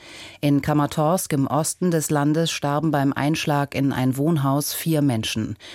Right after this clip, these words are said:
Drei davon seien Brüder gewesen, teilte die Staatsanwaltschaft des Gebiets Donetsk mit.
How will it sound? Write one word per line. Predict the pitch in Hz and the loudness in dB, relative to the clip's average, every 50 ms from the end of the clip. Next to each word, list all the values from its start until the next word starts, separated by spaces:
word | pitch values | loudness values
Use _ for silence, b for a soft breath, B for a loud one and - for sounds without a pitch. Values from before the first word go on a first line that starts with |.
| B B B B | B B B B
Drei | - - 139 143 143 | -4 -2 0 2 2
davon | 151 143 - - 151 147 147 147 143 | 2 0 0 0 2 2 2 2 2
seien | 135 135 131 139 147 151 | 2 2 2 2 2 2
Brüder | - 160 160 151 156 131 | 2 2 2 2 2 2
gewesen, | 120 139 127 - 123 123 131 123 - 131 123 117 | 0 0 -2 0 0 0 0 0 0 0 -2 -2
teilte | - 131 131 127 127 - 135 | -2 -2 -2 0 0 0 -2
die | 113 - 123 127 117 | -2 -2 -2 -2 -2
Staatsanwaltschaft | - - 139 127 127 - 127 123 123 117 120 120 - - 123 113 - | -2 -2 0 0 0 0 -2 -2 0 0 0 -2 -2 -2 -4 -4 -2
des | 127 123 - | -4 -4 -2
Gebiets | - 135 127 131 - - - | -2 -2 -2 -4 -4 -4 -2
Donetsk | 143 143 143 139 135 131 - - - - | -2 0 2 2 2 0 -2 -4 -6 -6
mit. | 113 98 - - - | -8 -8 -8 -10 -12